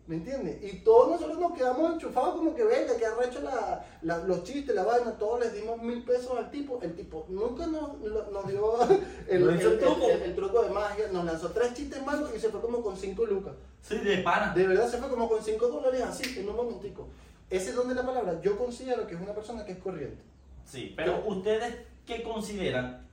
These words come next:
Speaker 3: por lo menos en la gente corriente actual y en la gente corriente antigua. ¿Sabes? Tú no puedes comparar por lo menos una persona que influ-, influyó mucho en un millón de gente, por lo menos como Abraham Lincoln, a ahorita Bad Bunny.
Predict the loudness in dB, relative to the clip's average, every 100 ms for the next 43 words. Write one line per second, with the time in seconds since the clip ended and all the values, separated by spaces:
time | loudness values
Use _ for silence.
0 | -20 -20 -14 -6 -4 -2 -4 -6 -8 -10
1 | -16 -18 -10 -6 -6 -6 -10 -10 -8 -6
2 | -4 -6 -8 -14 -20 -20 -20 -10 -8 -6
3 | -8 -8 -8 -6 -8 -4 -2 -2 -4 -4
4 | -4 -4 -6 -6 -8 -6 -6 -6 -6 -8
5 | -10 -12 -8 -4 -2 -2 -2 -2 -2 0
6 | 4 4 4 0 -2 -2 -4 -4 -4 -4
7 | -4 -6 -4 -4 -4 -4 -4 -4 -8 -6
8 | -6 -8 -10 -12 -10 -8 -6 -2 0 0
9 | 0 -2 -2 -10 -20 -20 -8 -4 -4 -4
10 | -4 0 2 2 -2 -2 -2 -2 0 -2
11 | 0 -2 -4 -4 -2 0 -2 -4 -2 0
12 | 0 0 -2 -2 -2 -6 -4 -4 -4 -10
13 | -18 -10 -8 -4 -2 -2 -2 -2 -4